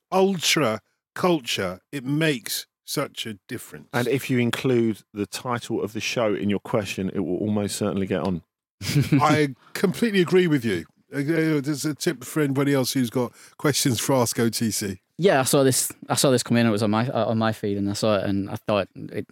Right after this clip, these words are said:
Speaker 3: very strong point, and I completely agree. Um, but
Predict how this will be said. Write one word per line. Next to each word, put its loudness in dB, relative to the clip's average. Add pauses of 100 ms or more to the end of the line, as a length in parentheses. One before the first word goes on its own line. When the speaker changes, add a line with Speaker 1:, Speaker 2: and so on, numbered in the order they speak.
(360)
Speaker 3:
very -4
strong 0
point, 0
and 0
I -6 (260)
completely -2
agree. 0 (120)
Um, 0
but -2